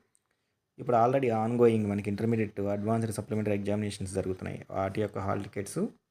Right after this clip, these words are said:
నెక్స్ట్ ఈ నెలలో జరగబోయేటటువంటి ఐసెట్ హాల్ టికెట్, నెక్స్ట్ ఏపీ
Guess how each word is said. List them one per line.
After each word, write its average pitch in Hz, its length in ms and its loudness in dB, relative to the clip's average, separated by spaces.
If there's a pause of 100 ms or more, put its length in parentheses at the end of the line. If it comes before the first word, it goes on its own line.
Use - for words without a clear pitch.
(500)
నెక్స్ట్ 127 320 -4 (300)
ఈ 117 120 -10
నెలలో 113 260 2
జరగబోయేటటువంటి 113 800 2 (140)
ఐసెట్ 107 480 0 (1040)
హాల్ 107 180 0
టికెట్, - 360 -8 (560)
నెక్స్ట్ 143 340 -2 (1300)
ఏపీ 147 300 0